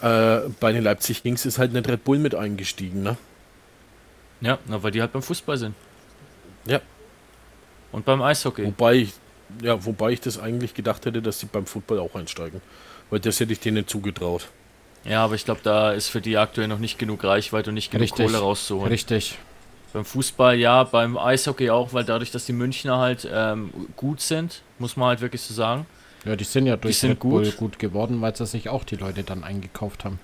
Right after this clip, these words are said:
Speaker 1: Ja,
Speaker 2: Ja, aber
Speaker 1: richtig.
Speaker 2: das, das, das sorgt halt dann, wenn die halt regelmäßig im Finale um die deutsche Meisterschaft spielen und die jetzt auch, wie oft haben sie die jetzt gewonnen? Dreimal?
Speaker 1: Mm, viermal, glaub ich.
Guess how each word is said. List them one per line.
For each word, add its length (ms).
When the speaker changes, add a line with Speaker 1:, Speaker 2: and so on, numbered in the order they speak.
Speaker 1:
Ja, 120
Speaker 2:
Ja, 140
aber 140
Speaker 1:
richtig. 160
Speaker 2:
das, 200
das, 480
das 140
sorgt 220
halt 100
dann, 200
wenn 120
die 160
halt 160
regelmäßig 540
im 80
Finale 420
um 80
die 80
deutsche 280
Meisterschaft 540
spielen 300
und 120
die 60
jetzt 220
auch, 200
wie 100
oft 120
haben 120
sie 100
die 60
jetzt 200
gewonnen? 280
Dreimal? 480
Speaker 1:
Mm, 360
viermal, 400
glaub 200
ich. 60